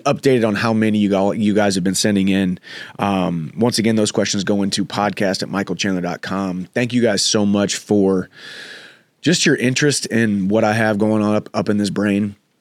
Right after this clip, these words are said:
in my heart. Um, as I always say, or like to say as much as I can, I am an expert at absolutely nothing. Um, but I am a guy who's been around the world a couple times, seen a lot of ups and a lot of downs,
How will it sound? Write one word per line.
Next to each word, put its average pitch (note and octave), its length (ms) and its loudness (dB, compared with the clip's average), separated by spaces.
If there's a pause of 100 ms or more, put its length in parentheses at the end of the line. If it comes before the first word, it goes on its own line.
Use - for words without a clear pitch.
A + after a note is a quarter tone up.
(680)
in A2 140 0
my G2+ 120 2
heart. G2+ 360 0 (200)
Um, F2+ 540 -6 (480)
as G#2+ 180 0
I G#2+ 120 0
always G#2+ 440 2
say, G2 500 2 (200)
or G2+ 180 0
like G2 280 0
to G2 100 -2
say F#2+ 220 2
as F#2 120 0
much F#2+ 200 0
as F2+ 100 -2
I F2+ 80 -2
can, F#2 260 -2
I G#2+ 140 -2
am G#2 80 0
an G2+ 160 -2
expert G#2 400 0
at F#2 80 -2
absolutely F#2+ 500 0
nothing. F#2+ 460 -4 (640)
Um, F#2 400 -4
but F#2+ 100 -2
I G2 120 0
am G#2 180 0
a - 20 -2
guy G2 240 0
who's G2+ 140 -4
been G#2 160 0
around G2+ 240 0
the G2+ 80 0
world G2+ 260 2
a - 20 0
couple G2 280 -2
times, G#2 600 0 (760)
seen D3 200 2
a A#2+ 60 4
lot B2+ 260 4
of B2 60 4
ups B2+ 340 2
and G#2 80 2
a G2+ 40 0
lot A2 240 2
of G#2 100 0
downs, A2 540 0